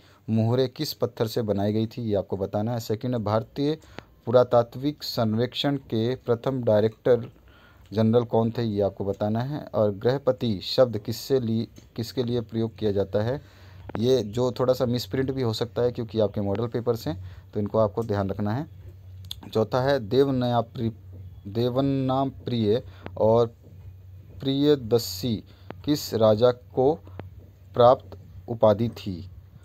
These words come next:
और पांचवा है, द्रोणाचार्य या द्रोण कौन था। छठा है आपका, नाट्यशास्त्र नामक ग्रंथ के रचयिता कौन हैं।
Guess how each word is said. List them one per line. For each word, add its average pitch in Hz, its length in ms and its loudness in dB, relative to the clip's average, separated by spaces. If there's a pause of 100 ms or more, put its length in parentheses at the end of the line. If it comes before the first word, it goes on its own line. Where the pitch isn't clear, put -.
(200)
और 101 160 2
पांचवा 117 400 0
है, 131 220 -2
द्रोणाचार्य 120 960 2
या 113 200 2
द्रोण 110 400 0
कौन 113 340 0
था। 113 400 0 (520)
छठा 135 300 0
है 139 120 0
आपका, 123 320 2
नाट्यशास्त्र 120 1300 2
नामक 101 520 0
ग्रंथ 110 320 0
के 117 240 -4
रचयिता 107 460 0
कौन 107 320 -2
हैं। 113 300 -6